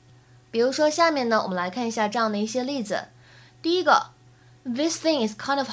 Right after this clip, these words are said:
hard to use. Tell me about it. It took me three hours just to turn it on the other day.”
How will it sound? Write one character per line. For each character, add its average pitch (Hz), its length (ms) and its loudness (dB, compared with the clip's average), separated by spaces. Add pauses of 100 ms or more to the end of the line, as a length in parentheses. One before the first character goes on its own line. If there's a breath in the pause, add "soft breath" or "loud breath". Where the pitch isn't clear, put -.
hard 240 180 4
to 247 100 -6
use. 208 420 -2 (500)
Tell 381 220 0
me 370 140 0
about 262 260 4
it. - 180 -6 (360 soft breath)
It 226 160 -6
took - 160 -2
me 247 120 0
three 294 260 -2
hours 220 440 2
just 202 220 -6
to - 120 -8
turn 226 160 -2
it 208 80 -6
on 226 300 2
the 190 80 -6
other 208 340 -2
day.” - 320 -8